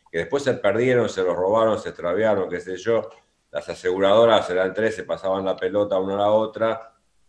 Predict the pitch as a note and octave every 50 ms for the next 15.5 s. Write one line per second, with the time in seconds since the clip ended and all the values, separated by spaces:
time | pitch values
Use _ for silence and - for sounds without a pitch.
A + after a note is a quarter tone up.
0 | _ - D2+ D#2+ E2 D#2+ E2+ E2+ F#2 A2 B2+ C3 B2 A#2 A2 G#2 F2+ G2+ G2+ G2+
1 | G#2 A2 G#2+ - C3 C3 B2+ A#2+ A#2 G2 F2+ E2 D#2 D#2 D#2 - F2 F#2 G#2 G#2+
2 | G#2+ G#2 F2+ F#2 F#2+ G2 G#2 G#2 G#2 G2+ G2 G2 F#2 F#2 G2+ G#2 A2 A2+ A#2+ B2+
3 | B2 B2 B2 B2 - C3 C#3 C#3 C#3 _ _ _ _ _ _ _ _ _ - F2
4 | - - C3 C3 - A#2 A2 A2 - F2+ E2+ E2+ F2 F#2 G2+ G#2 G2+ - C3 C#3
5 | C#3+ C#3 A#2+ A#2 A#2+ B2+ C3+ C3+ C3+ A#2+ B2 A#2+ A#2 A2+ A#2 A2+ A2 A#2+ B2 B2
6 | B2 B2+ D#3 E3 D#3+ D#3 - B2 A2 - - C#3+ D3 D3 C#3+ C3+ C3+ D3 E3 F3
7 | E3+ E3 D#3 F3 F3 E3 D#3+ - - D3 D3 D3 D3 D3 D3 D3 - - _ _
8 | _ _ _ _ _ _ _ _ _ _ - G2+ A#2 A#2 A#2 - F3+ F3+ - E3
9 | - - B2 A#2+ - E3 E3+ E3+ D#3+ D3+ C3 C3 C3 B2+ C#3 D3 E3 E3+ D#3 D3+
10 | - - D3 D3 D#3 E3 E3 - - - F2 F#2+ G2+ G#2 A2 G#2 D3 C#3 C3+ C3
11 | - C3+ A#2 F#2 A2 C#3+ D#3 - A#2 F2 F2 G2 A2+ B2+ B2 A#2+ - G2 F#2 -
12 | - - F2+ F2+ - D#3 B2+ F#2+ E2+ - - D#2+ D2+ D2+ D2 C#2 - - C#2 C#2+
13 | E2 A2 C3 D3 D3+ - _ _ _ _ _ _ _ _ _ _ _ - - -
14 | E2+ G#2 B2+ C#3 C#3+ C3 A#2 A#2+ A#2 A#2+ B2 C3 C#3+ E3 F3 F3 E3+ F3 E3+ F3
15 | F#3 F#3+ G3+ G3+ G3+ - - - _